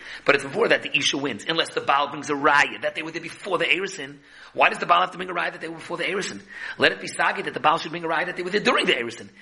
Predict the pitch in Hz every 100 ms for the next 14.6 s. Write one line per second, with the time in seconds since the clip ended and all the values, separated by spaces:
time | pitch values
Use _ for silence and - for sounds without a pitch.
0 | - 139 208 294 160 127 - 139 139 139
1 | 139 - - 143 139 143 143 151 147 147
2 | 147 151 147 156 170 175 185 196 208 -
3 | - - - - 156 156 175 175 214 -
4 | - - - - 165 175 175 165 175 160
5 | 190 147 170 175 185 156 170 170 170 214
6 | - 160 190 302 - - - 165 185 180
7 | 175 156 139 127 110 104 101 95 92 82
8 | - _ - 113 127 123 123 117 113 113
9 | 90 - - - - - 131 151 127 107
10 | - 107 98 110 107 98 92 101 - -
11 | - 127 - 143 123 127 135 123 117 101
12 | 107 - - 123 123 143 196 156 - -
13 | 147 147 165 220 185 - - 135 143 143
14 | 185 240 185 - 135 107